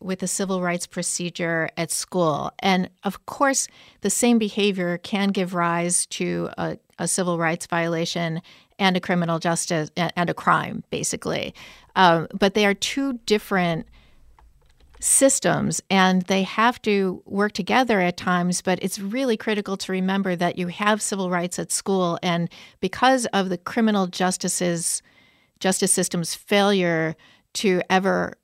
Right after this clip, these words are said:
prosecute or take seriously acquaintance rape situations like we have, um, so often at schools, as Tyler was pointing out, um, schools really do have the ability and the responsibility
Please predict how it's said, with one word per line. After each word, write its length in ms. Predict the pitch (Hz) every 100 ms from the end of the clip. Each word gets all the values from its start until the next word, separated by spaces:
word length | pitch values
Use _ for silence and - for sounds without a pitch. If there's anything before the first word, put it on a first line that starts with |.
| _
prosecute 720 | - 170 - 180 - 170 165
or 140 | - 165
take 260 | - 156
seriously 720 | - 180 180 175 175 - 165 156
acquaintance 580 | 151 - 170 - -
rape 200 | 165 156 _ _ -
situations 880 | - 175 - 170 170 175 165 160 160
like 200 | 156 165
we 100 | 156
have, 540 | - 156 151 151 147 -
um, 300 | - 156 -
so 200 | - 175
often 320 | - 165 180 160
at 100 | 151
schools, 400 | - 180 170 165
as 160 | 160
Tyler 400 | - 196 214 202
was 180 | 170 160
pointing 440 | - 180 170 160
out, 300 | 156 156 160 - - - - -
um, 420 | - 175 165 160 - - -
schools 400 | - - 220 226
really 300 | 185 208 208
do 300 | 180 202 202
have 600 | 202 - 180 180 175 175 - 202
the 460 | 180 170 165 160 165 _ - - - - - _ - - -
ability 760 | - 170 196 214 220 208 202 190 -
and 160 | 175
the 40 | 175
responsibility 1000 | 170 185 180 170 180 170 170 170 165